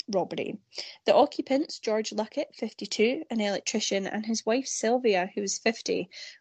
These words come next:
were tied together at the elbows and both were shot once in the head. George Luckett's wound was fatal, but Sylvia survived,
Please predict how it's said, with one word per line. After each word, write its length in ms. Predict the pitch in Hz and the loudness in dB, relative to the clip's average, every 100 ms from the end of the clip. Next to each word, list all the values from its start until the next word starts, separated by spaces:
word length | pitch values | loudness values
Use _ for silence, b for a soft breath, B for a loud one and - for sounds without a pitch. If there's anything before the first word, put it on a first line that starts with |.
| - | -2
were 60 | 233 | -2
tied 420 | - 240 262 269 | 0 2 2 4
together 440 | 302 254 202 202 | 2 6 6 4
at 180 | - - | 0 -2
the 120 | - | -4
elbows 540 | 196 202 196 180 185 - | -2 -2 -2 -2 -4 -4
and 180 | 202 196 | -4 -2
both 260 | 208 214 - | 0 0 -2
were 80 | 262 | -6
shot 300 | - 247 214 226 - | -4 -2 -2 -4 0
once 400 | 202 202 - - | 0 0 -6 -4
in 180 | 214 202 | -2 -2
the 60 | |
head. 480 | 202 196 170 170 - - _ _ B B B B - | -4 -4 -4 -4 -10 -12 _ _ B B B B 4
George 240 | 269 311 | 6 6
Luckett's 400 | 311 - - - | 0 -2 -10 0
wound 240 | 240 233 233 | 0 2 -2
was 160 | 226 - | -6 -8
fatal, 640 | - 196 190 - 175 220 - | -6 -6 -4 -8 -10 -12 -4
but 160 | - - | -4 -2
Sylvia 600 | - 226 262 262 220 220 | 0 4 4 4 0 0
survived, 800 | 214 202 180 170 165 214 - | -4 -4 -4 -4 -6 -10 -14